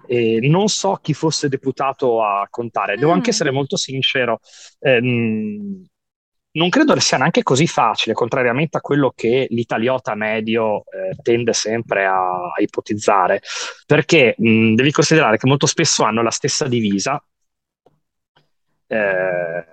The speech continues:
Speaker 1: nel senso che hanno la stessa maglietta in campo, hanno lo caschetto, eh, passano molto veloci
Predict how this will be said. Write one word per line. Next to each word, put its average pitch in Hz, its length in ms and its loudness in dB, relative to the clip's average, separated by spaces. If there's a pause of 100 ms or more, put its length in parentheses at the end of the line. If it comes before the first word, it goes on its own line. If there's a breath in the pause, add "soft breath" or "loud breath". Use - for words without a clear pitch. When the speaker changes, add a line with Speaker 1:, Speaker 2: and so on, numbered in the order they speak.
(180)
Speaker 1:
nel 113 140 -2
senso 127 180 0
che 127 60 0
hanno 160 100 4
la - 80 4
stessa - 280 2
maglietta 120 760 2
in 104 160 -14
campo, 95 520 -2 (540)
hanno 127 240 2
lo 123 80 4
caschetto, - 760 -2 (500)
eh, 92 880 -2 (140)
passano 151 420 4
molto 139 300 6
veloci 110 520 6